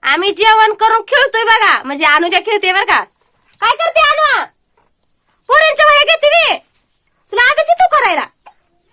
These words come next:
हा? वही घेऊ नको. मारल मुनी हे.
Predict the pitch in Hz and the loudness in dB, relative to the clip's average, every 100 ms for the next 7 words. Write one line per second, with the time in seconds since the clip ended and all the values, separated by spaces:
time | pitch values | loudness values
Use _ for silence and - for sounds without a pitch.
0 | _ _ _ _ 370 554 640 _ _ _ | _ _ _ _ -4 -2 -4 _ _ _
1 | _ _ 320 330 330 330 294 330 285 - | _ _ -6 -4 -4 -6 -8 -10 -10 -14
2 | _ _ 254 320 320 294 311 339 294 285 | _ _ -8 -6 -8 -8 -8 -8 -8 -10
3 | 285 262 | -10 -10